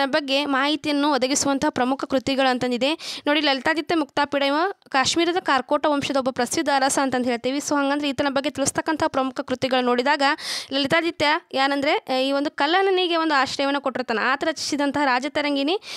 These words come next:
ಮತ್ತೆ ತಾರಿಕಿ ಎಂಬಂತಹ ಎರಡೂ ಕೃತಿಗಳಲ್ಲಿ ಕೂಡ ಲಲಿತಾದಿತ್ಯ ಮುಕ್ತಾಪೀಡನ ಬಗ್ಗೆ ಮಾಹಿತಿಯನ್ನು ಒದಗಿಸ್ತೈತಿ ಅಂತಂದು ನಾನು ಈ ಒಂದು ಕಾರ್ಕೋಟ ವಂಶದ ಬಗ್ಗೆ ನಿಮ್ಗೆ ಪಾಠ ಮಾಡುವಾಗ ಸಂಪೂರ್ಣವಾದಂಥ ಮಾಹಿತಿಯನ್ನು ಕೂಡ ಕೊಟ್ಟಿದ್ದೆ. So option C is right answer ಆಗುತ್ತೆ ಇದಕ್ಕೆ.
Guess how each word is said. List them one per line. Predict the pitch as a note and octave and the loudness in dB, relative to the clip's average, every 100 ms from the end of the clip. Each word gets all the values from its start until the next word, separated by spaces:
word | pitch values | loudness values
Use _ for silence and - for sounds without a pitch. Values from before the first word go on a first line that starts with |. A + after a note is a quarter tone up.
| - C#4 | -4 -2
ಮತ್ತೆ | C4+ F4 | 0 0
ತಾರಿಕಿ | - C#4 C4+ E4+ F4 E4+ E4 | 0 0 2 0 0 2 2
ಎಂಬಂತಹ | D4+ C#4 C4+ C4 D#4 | 0 0 0 0 2
ಎರಡೂ | C4 C4+ F4+ | 2 2 2
ಕೃತಿಗಳಲ್ಲಿ | F4 D4+ C#4 C#4 C4 | 0 0 0 0 0
ಕೂಡ | C#4 D4 | 0 0
ಲಲಿತಾದಿತ್ಯ | C4+ B3 C#4+ C#4 C4 | 0 0 0 -2 -2
ಮುಕ್ತಾಪೀಡನ | C#4+ - C4+ C4 C4 C4 | -4 -2 -2 -2 -2 0
ಬಗ್ಗೆ | B3 D4 C4 | 0 0 0
ಮಾಹಿತಿಯನ್ನು | C4 G#3+ C4 C4 C4+ C4+ | -2 -2 -4 -2 0 0
ಒದಗಿಸ್ತೈತಿ | A#3+ A#3 C4+ C4 B3+ | 0 -2 -2 -2 -2
ಅಂತಂದು | B3 C#4+ C#4+ E4 - - - | -2 0 0 0 -2 -10 -2
ನಾನು | C4 C4+ | 0 0
ಈ | D4+ C#4 | 0 0
ಒಂದು | C4+ C4+ | 0 0
ಕಾರ್ಕೋಟ | B3+ B3 D#4 E4 | -2 2 2 4
ವಂಶದ | D#4+ - D4 | 2 2 0
ಬಗ್ಗೆ | C4 C4 C#4 | 0 -2 -2
ನಿಮ್ಗೆ | C4 B3 | -2 -2
ಪಾಠ | A#3 A#3+ C4 | -2 0 0
ಮಾಡುವಾಗ | B3+ B3+ B3+ D#4 - | 0 2 2 0 -2
ಸಂಪೂರ್ಣವಾದಂಥ | - B3 D4 D4 C#4+ C4 B3+ | -4 -2 0 2 2 0 -2
ಮಾಹಿತಿಯನ್ನು | A#3+ A3 A#3+ C4+ C4 | -2 -4 -2 -2 0
ಕೂಡ | A#3+ | 0
ಕೊಟ್ಟಿದ್ದೆ. | A#3+ A#3 A3+ A3+ | -2 -2 -2 -2
So | C4 B3+ A3+ | 0 2 0
option | - C4+ | 0 -2
C | C4+ | -2
is | C4 A3+ | -2 0
right | A3+ A3 | -2 -2
answer | G#3 C4 | -2 -2
ಆಗುತ್ತೆ | A3 G3 F#3 | -2 -4 -2
ಇದಕ್ಕೆ. | E3+ F3 - | -2 -4 -8